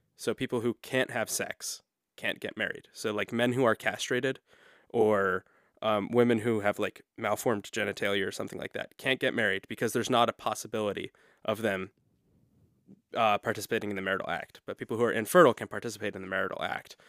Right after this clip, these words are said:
uh, because the disorder is not in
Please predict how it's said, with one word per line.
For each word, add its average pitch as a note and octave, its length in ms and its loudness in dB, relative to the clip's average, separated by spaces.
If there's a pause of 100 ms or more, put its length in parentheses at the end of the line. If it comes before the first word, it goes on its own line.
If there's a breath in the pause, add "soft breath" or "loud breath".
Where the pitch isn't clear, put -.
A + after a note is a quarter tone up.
(260 soft breath)
uh, G2+ 380 4 (260)
because B2 300 -2
the A#2 80 -2
disorder B2 640 4 (160)
is A2+ 200 -6
not A#2+ 400 6
in G#2 360 -4